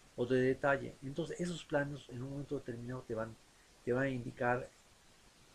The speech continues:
si está sufriendo, si está feliz, si está alerta, porque son planos que se acercan al rostro, por ejemplo. En la columna de video de los guiones, ya que van a utilizar el, el formato, este, europeo,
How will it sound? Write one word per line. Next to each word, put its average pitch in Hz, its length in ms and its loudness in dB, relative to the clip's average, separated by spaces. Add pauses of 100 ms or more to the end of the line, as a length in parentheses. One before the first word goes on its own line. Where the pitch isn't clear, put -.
(380)
si - 140 -6
está 131 200 -6
sufriendo, 135 720 -4
si 120 140 -12
está 110 240 -8
feliz, 135 580 -6 (560)
si 113 280 -6
está 123 260 0
alerta, 143 640 4
porque 120 240 -2
son 127 180 -4
planos 123 300 -4
que - 100 -14
se 120 120 -10
acercan 117 440 -4
al 120 160 -14
rostro, 110 300 -8 (120)
por 107 120 -8
ejemplo. - 260 -16 (1600)
En 160 280 10
la 160 260 12
columna 208 380 12
de 214 80 12
video 190 320 12
de 190 40 12
los 180 180 12
guiones, 180 520 8 (100)
ya 131 120 4
que 143 120 2
van 147 100 4
a 147 40 2
utilizar 143 640 2
el, 113 320 -4
el 104 80 -12
formato, 123 640 0
este, 104 580 -6 (680)
europeo, 135 640 6